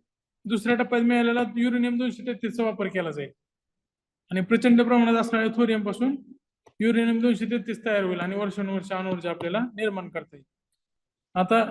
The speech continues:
thorium चे युरेनियम दोनशे पस्तीस पेक्षा जास्त फायदे काय आहेत, तर ह्याचं खनन आणि शुद्धीकरण सोपं आहे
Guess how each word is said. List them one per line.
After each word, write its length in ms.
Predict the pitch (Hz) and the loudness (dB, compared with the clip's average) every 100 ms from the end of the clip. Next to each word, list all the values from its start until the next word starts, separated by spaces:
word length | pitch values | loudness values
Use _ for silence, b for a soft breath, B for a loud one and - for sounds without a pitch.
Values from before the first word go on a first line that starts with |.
| 196 - | -6 2
thorium 340 | 247 247 247 247 - - | 6 6 6 4 0 -4
चे 180 | 254 240 | -4 2
युरेनियम 380 | 254 247 247 247 | 2 4 4 4
दोनशे 260 | 254 233 | 2 0
पस्तीस 340 | 226 247 240 202 | -2 -2 -4 -6
पेक्षा 220 | 233 - 226 | -6 -6 -6
जास्त 220 | 233 - 214 | -6 -6 -4
फायदे 260 | 226 214 | -2 -2
काय 140 | 208 180 | -2 -4
आहेत, 140 | 175 202 | -4 -10
तर 40 | |
ह्याचं 360 | 202 _ 185 214 | -10 _ -10 -4
खनन 240 | - 226 226 | 2 4 4
आणि 160 | 220 | 2
शुद्धीकरण 500 | 220 233 202 196 196 | 2 0 0 -2 -2
सोपं 320 | 196 214 - | -2 -4 -4
आहे 80 | 170 | -8